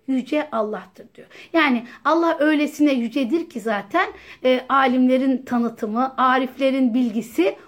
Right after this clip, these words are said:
onu kuşatamaz diyor ya müfredatta. Ve, e, ve şeyi de söylüyor Ragıp el-İsfahani, e, diyor ki âli ismiyle alakalı, "Zat, mahiyet ve sıfatları bakımından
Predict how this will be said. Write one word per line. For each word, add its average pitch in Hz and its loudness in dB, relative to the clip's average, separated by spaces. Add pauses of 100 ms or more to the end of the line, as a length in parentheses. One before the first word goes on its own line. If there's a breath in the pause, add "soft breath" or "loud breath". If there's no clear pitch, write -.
onu 302 2
kuşatamaz 240 -2
diyor 349 0
ya 233 2
müfredatta. 196 -10 (360 loud breath)
Ve, 269 4
e, 233 2 (140)
ve 240 4 (380)
şeyi 247 -2
de 240 4
söylüyor 214 0 (280)
Ragıp 220 -2
el-İsfahani, 220 -2 (340 loud breath)
e, 240 6 (200)
diyor 330 2
ki 254 -2
âli 226 2
ismiyle 220 -4
alakalı, 220 -2 (300 loud breath)
"Zat, 285 0
mahiyet 254 2
ve 269 -2
sıfatları 269 -2
bakımından 233 -2